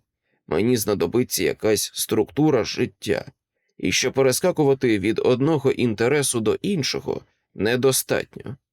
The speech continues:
Потрібен план, курс дій. Потрібно над ним попрацювати. Також потрібно було вирішити більш нагальне питання. Що робити з чотирмастами п'ятдесятьма таблетками?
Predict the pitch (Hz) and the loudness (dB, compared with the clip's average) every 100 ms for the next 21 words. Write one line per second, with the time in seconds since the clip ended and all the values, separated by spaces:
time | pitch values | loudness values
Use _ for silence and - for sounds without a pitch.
0 | _ _ - 120 143 156 135 135 107 - | _ _ -2 0 2 2 4 2 2 0
1 | 123 147 73 50 - _ _ - 143 135 | 2 2 -2 -6 -14 _ _ 0 2 2
2 | 120 - 87 98 135 92 - _ _ _ | 2 -2 -4 -2 -2 -2 -8 _ _ _
3 | _ _ 80 - - 147 170 185 110 - | _ _ -2 0 0 0 2 2 0 -4
4 | 76 107 113 - _ - 104 110 110 - | -4 -4 -4 -10 _ -2 0 0 0 -2
5 | 139 - - - - _ _ _ _ - | -2 -4 -6 -14 -18 _ _ _ _ -2
6 | 135 143 - - - 95 - 165 135 143 | 0 0 -2 -6 -2 -2 0 -2 0 -2
7 | 107 107 127 107 151 135 - 135 123 107 | 2 2 2 2 0 0 0 -2 0 0
8 | 117 139 123 - 92 104 113 117 110 98 | 0 0 -2 -2 -2 0 0 2 0 0
9 | 123 - - 73 - - - - _ _ | -2 0 -4 -4 -6 -12 -14 -20 _ _
10 | _ _ - 147 151 113 90 120 165 - | _ _ -2 2 4 4 2 2 0 0
11 | 73 73 - - 110 120 117 127 110 - | -4 -4 -6 -4 -2 0 0 0 -2 0
12 | 180 123 90 - - - 117 - 117 110 | 0 0 -2 -2 -2 0 -2 0 -2 -2
13 | 156 147 - 147 147 139 - - - 50 | -2 0 -2 -2 0 0 0 -6 -10 -10
14 | - | -14